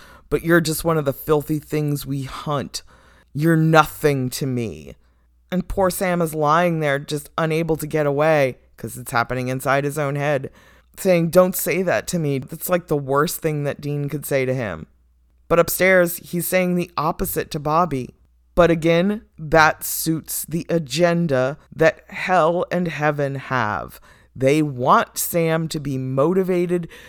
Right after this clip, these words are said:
to not go right to Dean if he escaped. They want him to go fulfill his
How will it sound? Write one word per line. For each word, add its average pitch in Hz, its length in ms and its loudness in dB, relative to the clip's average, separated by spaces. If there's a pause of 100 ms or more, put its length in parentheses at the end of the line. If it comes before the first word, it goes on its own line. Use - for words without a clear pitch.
(140)
to 175 140 2
not 151 760 4
go 165 300 8
right 147 480 0
to 170 120 -4
Dean 143 440 -2
if 127 140 -6
he 139 160 -2
escaped. - 580 -4 (400)
They 156 240 4
want 143 400 2
him 160 220 -2
to 175 100 -4
go 139 380 4
fulfill 151 720 0
his 151 360 0